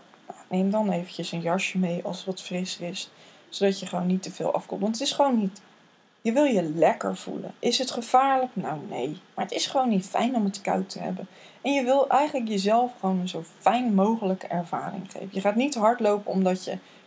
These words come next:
wil lijden. Als het lijden is, dan ga je dat gewoon niet doen. Hè?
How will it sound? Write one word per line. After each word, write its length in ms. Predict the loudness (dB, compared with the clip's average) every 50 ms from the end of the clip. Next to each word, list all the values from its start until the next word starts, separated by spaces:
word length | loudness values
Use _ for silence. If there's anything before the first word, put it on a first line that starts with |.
| _ _
wil 320 | -6 -6 -4 -4 -4 0 2
lijden. 440 | 4 4 4 2 0 -4 -6 -10 -10 -14 _ _ _ _ _ _ _ _ _ _ _ _ _ _ _ _ _
Als 140 | -4 -2 -2
het 120 | -2 0
lijden 520 | 0 2 4 6 6 6 4 4 2 0 0
is, 400 | 0 -2 -2 -2 -4 -8 -8 -12 -20 -20 -20 -20 _ _ _ -20 -20 _
dan 120 | -6 -6 -6
ga 180 | -4 -4 -4
je 120 | -2 -2 -2
dat 140 | -2 -4 -6
gewoon 280 | -6 -4 -2 2 2
niet 180 | 2 2 2 2
doen. 260 | 2 2 2 2 0 -6 -20 _ _ _ _ _ _ _ _ _
Hè? 120 | -4 -4